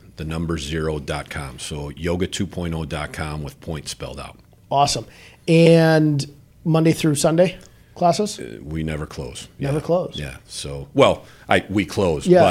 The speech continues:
Speaker 1: but it's
Speaker 2: Yeah, but
Speaker 1: seven
Speaker 2: not,
Speaker 1: days
Speaker 2: like,
Speaker 1: a week.
Speaker 2: seven days a
Speaker 1: Seven
Speaker 2: week.
Speaker 1: days a week.
Speaker 2: Um, what
Speaker 1: Seven
Speaker 2: days do
Speaker 1: days
Speaker 2: you
Speaker 1: a week.
Speaker 2: typically do 'em? Or is it sporadic?
Speaker 1: It's, yeah, it's sporadic, man. I always have a bag there, so it's like, "Ah, meeting canceled. I'm gonna jump into class." So it's, it's all over the board.
Speaker 2: That's nice. Um, do you guys do that? Uh, John, I might, and tell me if I'm getting in his camera when I try to do this.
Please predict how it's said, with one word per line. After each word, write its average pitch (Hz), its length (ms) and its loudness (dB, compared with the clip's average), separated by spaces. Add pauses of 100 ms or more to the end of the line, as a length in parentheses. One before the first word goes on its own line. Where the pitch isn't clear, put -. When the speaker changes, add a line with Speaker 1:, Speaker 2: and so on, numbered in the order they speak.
Speaker 1:
but - 40 2
it's 190 160 8
Speaker 2:
Yeah, 233 80 8
but 208 60 8
Speaker 1:
seven - 160 8
Speaker 2:
not, 214 140 8
Speaker 1:
days 214 80 8
Speaker 2:
like, 202 80 8
Speaker 1:
a - 40 8
week. 214 80 6
Speaker 2:
seven 202 180 8
days 175 180 8
a - 40 6
Speaker 1:
Seven 196 160 8
Speaker 2:
week. 117 100 6
Speaker 1:
days 113 200 6
a 101 60 2
week. 80 180 0 (200)
Speaker 2:
Um, 175 380 8
what 185 180 6
Speaker 1:
Seven 208 140 8
Speaker 2:
days 208 80 6
do 160 40 4
Speaker 1:
days 151 40 4
Speaker 2:
you 170 60 6
Speaker 1:
a 202 40 4
week. 208 80 2
Speaker 2:
typically 131 360 0
do 123 180 0
'em? 120 80 -6 (240)
Or 180 120 10
is 165 80 10
it 170 100 6
sporadic? 160 420 6
Speaker 1:
It's, - 120 0
yeah, 80 240 0
it's 80 120 -4
sporadic, 78 540 -2
man. 76 220 -6
I 90 160 2
always 117 180 6
have 113 140 4
a 92 40 -2
bag 92 340 0
there, 110 200 4
so 95 200 -2
it's 85 120 -2
like, 92 160 -2
"Ah, 120 160 0
meeting 104 260 2
canceled. 82 380 -4
I'm 85 60 -2
gonna 82 120 -2
jump 82 280 -4
into 80 120 -6
class." 73 360 -8
So 80 180 -10
it's, - 300 -8
it's 90 200 -6
all 82 180 -6
over 73 140 -6
the 69 80 -12
board. 69 360 -10
Speaker 2:
That's 127 200 -8
nice. 127 280 -6 (380)
Um, 143 280 0 (200)
do 135 100 -2
you 151 80 0
guys 175 260 6
do 143 220 2
that? 147 240 0
Uh, 143 100 -8
John, 147 300 0
I 151 80 -2
might, 151 300 -2
and 151 260 -12
tell 160 180 -2
me 160 100 0
if 147 120 -4
I'm 139 120 -4
getting 143 260 -2
in 143 100 -4
his 135 160 -8
camera 139 280 -4
when 135 120 -4
I 127 60 -6
try 135 160 -4
to 131 100 -4
do 135 120 0
this. 151 220 -2